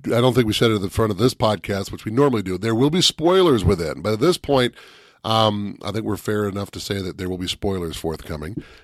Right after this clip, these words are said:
And I think we're far enough, you brought up Star Wars: The Last Jedi, that is worth bringing up.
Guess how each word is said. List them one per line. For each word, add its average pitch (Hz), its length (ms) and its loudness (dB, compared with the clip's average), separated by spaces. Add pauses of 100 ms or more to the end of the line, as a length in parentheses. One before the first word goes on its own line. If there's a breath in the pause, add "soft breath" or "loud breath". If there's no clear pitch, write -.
(120 loud breath)
And 104 120 -4
I 107 40 0
think 110 140 0
we're 110 60 -2
far 113 280 0
enough, 104 300 -2
you 104 100 -6
brought 110 160 2
up 104 100 -4
Star 107 300 -2
Wars: 98 220 -2
The 92 60 -6
Last 92 320 -6
Jedi, 92 420 -6
that 92 100 -10
is 87 100 -12
worth 104 360 -2
bringing 87 380 -10
up. 95 180 -8